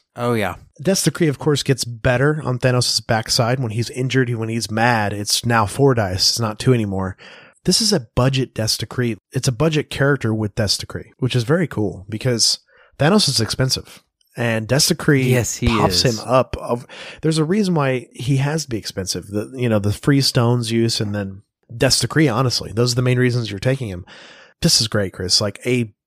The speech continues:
Speaker 2: budget Thanos is very game-changing for this game. I think Baron Mordo immediately went into my Spider Foes because I was telling you about half the reason I play Thanos and Spider Foes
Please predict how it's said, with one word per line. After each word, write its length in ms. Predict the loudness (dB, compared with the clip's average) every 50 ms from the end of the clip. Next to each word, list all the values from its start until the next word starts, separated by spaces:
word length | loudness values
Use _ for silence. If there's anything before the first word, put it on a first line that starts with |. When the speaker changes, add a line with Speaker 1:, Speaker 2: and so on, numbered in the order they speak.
| _ _ 2
Speaker 2:
budget 440 | 2 4 4 4 2 0 -2 -2 -2
Thanos 680 | -2 0 2 2 2 2 2 4 2 2 2 0 -2 -6 _ -12
is 840 | -8 -6 -4 -2 -2 -2 0 0 0 0 -2 -2 -2 -2 -4 -4 -4
very 300 | 0 2 4 4 4 2
game-changing 600 | 0 -2 -4 -4 -2 0 0 0 0 0 -2 -4
for 140 | -2 -2 0
this 140 | 0 0 0
game. 280 | 0 0 0 0 -2 -6 -10 -20 -20 -20 -12 -6 -4
I 60 | -2
think 180 | 0 0 0 2
Baron 260 | 2 2 2 2 2
Mordo 300 | 2 2 4 4 2 2
immediately 400 | 0 0 0 2 2 2 2 2
went 180 | 2 0 0 0
into 160 | -2 -2 -2
my 140 | -2 -2 -2
Spider 320 | -2 0 0 0 0 0
Foes 320 | 2 2 0 0 0 -2
because 500 | -4 -4 -4 -2 0 0 0 0 -2 -4 -6 _ -20 -20 -20 -20 -20 _ -6
I 140 | -2 0 2
was 160 | 2 2 0
telling 300 | 0 0 -2 -2 -2 0
you 180 | 0 2 2 2
about 380 | 2 2 2 2 2 0 -2 _ _ _ -10
half 340 | -6 -4 0 0 0 0 0
the 80 | 0 2
reason 260 | 2 2 2 2 0
I 80 | 0 0
play 300 | 0 0 0 2 0 0
Thanos 500 | -2 -2 -2 0 0 0 0 0 -2 -2
and 80 | -2 -2
Spider 340 | -2 0 0 0 0 0 0
Foes 480 | 0 -2 -2 -2 -2 -2 -2 -4 -4